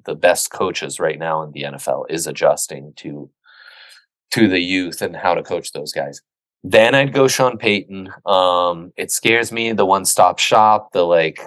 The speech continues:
just a, a football czar to cure all. I think how they handled the cap in New Orleans, the mixed success in the N F C South,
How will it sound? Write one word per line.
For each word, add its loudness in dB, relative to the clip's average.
just -2
a, 2
a 4
football 4
czar 4
to 0
cure 0
all. 4
I 4
think -2
how 2
they -2
handled -4
the -8
cap 2
in -14
New -12
Orleans, 2
the 2
mixed 0
success 2
in -8
the 0
N 0
F -4
C -4
South, 2